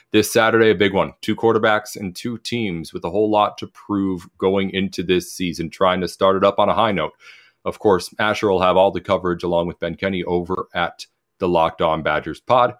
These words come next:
And we might have to bring him in back here, here on Locked On Big Ten to talk about it on Monday, even before we bring him in on Wednesday, every week on the show, too. Uh, Asher, go ahead and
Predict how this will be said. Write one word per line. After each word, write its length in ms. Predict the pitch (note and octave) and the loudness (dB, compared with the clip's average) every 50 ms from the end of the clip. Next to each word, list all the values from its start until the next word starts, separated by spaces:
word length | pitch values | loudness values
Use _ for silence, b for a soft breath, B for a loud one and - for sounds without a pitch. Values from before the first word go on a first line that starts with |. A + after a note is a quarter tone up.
| _ _ _ _ _ - | _ _ _ _ _ -10
And 200 | - B2 B2+ B2 G#2+ | -6 -4 -4 -4 -6
we 100 | - A#2 | -6 -4
might 160 | A2 G#2+ G2+ | 0 0 0
have 140 | G2 G2 F#2 | 0 0 -4
to 40 | F#2 | -2
bring 140 | F2+ G2+ G2 | -2 -2 -2
him 140 | F#2 F#2 F#2 | 0 -2 -2
in 160 | F2+ F2+ F2 | -2 0 0
back 240 | F#2 F#2 F2 - - | 0 0 0 -2 -4
here, 260 | - F#2+ F2+ F2 E2+ | -2 0 0 0 0
here 180 | D#2+ F#2 F2+ | 0 -2 -4
on 280 | F2 F2 F#2+ F#2+ F2+ F2 | -2 0 0 0 2 2
Locked 240 | E2+ F2 E2+ - - | 2 0 0 0 0
On 180 | F2+ E2+ E2 | 0 0 0
Big 220 | D2 E2+ D#2+ D2 - | -2 -6 -8 -6 -2
Ten 160 | - F#2 E2+ | 0 0 0
to 100 | D2+ - | -2 -2
talk 240 | - G2+ F2 E2 - | 0 0 0 0 0
about 240 | F#2+ F2 F2 E2+ E2+ | 0 0 0 2 2
it 220 | E2+ - - - _ - | 0 -4 -6 -12 _ 0
on 240 | F#2+ F2+ F2+ F2+ | 0 2 2 2
Monday, 300 | F2+ G#2+ A#2+ C3 A2+ G#2 | 2 0 0 2 2 0
even 260 | G2 F#2+ F2+ F2 F2 E2 | 0 0 -2 -4 -6 -6
before 220 | E2+ - G2 F#2 | -6 -4 -2 -2
we 100 | F2+ F2+ | -2 -2
bring 180 | D#2+ F#2 F2 F2 | -4 -4 -4 -4
him 100 | E2 E2+ | -4 -2
in 80 | E2 | -2
on 140 | E2 E2 D#2+ | -2 -2 0
Wednesday, 440 | E2 E2 F2+ E2+ - - D#2+ D2+ D2 b b b b b b - | -2 -2 -4 -4 -4 -4 -4 -4 -4 b b b b b b -2
every 320 | A#2+ A#2 A2 A2 F#2+ D#2+ | 0 0 2 2 0 0
week 280 | B1+ D2+ D2+ - - _ _ _ _ _ | -2 -4 -6 -6 -10 _ _ _ _ _
on 160 | - E2 E2 D#2+ | -4 -4 -2 -2
the 80 | D#2 | -4
show, 280 | - - - E2 C#2+ C#2 | -8 -4 -4 -4 -4 -4
too. 240 | - - E2+ - - _ b b b b b b b | -8 -8 -8 -8 -8 _ b b b b b b b
Uh, 40 | - | -4
Asher, 380 | A#2 G#2 B2+ C3+ C3 - C3+ A#2 | -2 0 2 0 2 2 2 4
go 120 | A2+ B2 | 6 6
ahead 140 | A#2+ A#2 B2 | 6 6 4
and 200 | A#2+ G#2+ G#2 G#2+ | 0 -2 -4 -6